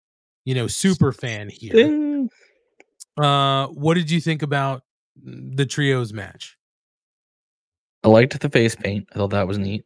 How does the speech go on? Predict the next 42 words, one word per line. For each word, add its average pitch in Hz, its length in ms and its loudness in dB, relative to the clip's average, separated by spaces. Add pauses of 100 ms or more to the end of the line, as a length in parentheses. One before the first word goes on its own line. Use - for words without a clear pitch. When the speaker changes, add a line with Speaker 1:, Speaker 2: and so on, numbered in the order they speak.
Speaker 2:
You 98 80 -6
know, 101 180 -4
I 101 100 -4
know 101 160 -4
that's 98 200 -6
such - 420 -6
a 98 120 -2
stupid 98 480 -6
thing 98 100 -4
to 95 60 -6
call 101 200 -4
out, 101 220 -4
but 95 180 -8 (480)
I - 60 -12
like 139 140 2
when 107 120 -2
teams 98 280 -6
work 92 180 -4
in 95 60 -6
synergy 92 420 -8
together. 95 460 -8 (320)
Uh, 92 420 -2 (1700)
I 101 60 -4
liked 107 520 -2 (540)
that, 98 320 2 (720)
uh, 90 380 -2 (240)
Christian 95 680 -4
low 95 180 -4
blowed 101 320 -4 (480)
Ric 101 160 -6
Flair. 98 220 -4
I 98 60 -2
don't 98 80 -6
know 85 80 -8
why, 101 100 -4
I 104 60 -6
just - 160 -14
thought - 80 -20
it - 120 -20
was - 240 -12
really 87 180 -8
funny. 90 380 -8